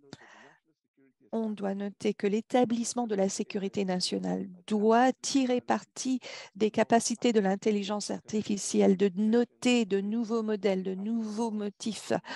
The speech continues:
euh, dans différents domaines, parce qu'on doit en fait rendre le fardeau des analystes m-,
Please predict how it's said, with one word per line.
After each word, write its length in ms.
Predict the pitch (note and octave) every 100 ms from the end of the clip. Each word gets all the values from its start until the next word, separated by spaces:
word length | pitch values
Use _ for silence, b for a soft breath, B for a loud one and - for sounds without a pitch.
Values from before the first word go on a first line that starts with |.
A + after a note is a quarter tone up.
| B B B B B -
euh, 280 | G#3 G3 F#3 G3+ -
dans 320 | G3 G#3+ G3+ - G#3
différents 640 | F3 G#3 G3+ - G3 F#3+
domaines, 360 | F#3 F#3+ F#3+ F#3+
parce 220 | G#3 -
qu'on 380 | B3+ A#3+ G#3 A3
doit 460 | G3+ G#3 G#3+ B3 C4+ B B -
en 160 | A#3
fait 300 | A3+ B3 - G#3+
rendre 380 | F#3+ G#3 G#3+ F#3+
le 120 | F#3+
fardeau 460 | - G3 G#3 A3
des 260 | G#3 F#3+ F3+
analystes 760 | G3 G3 G3 A3 A3 - - F#3+
m-, 400 | F3+ F3 F#3+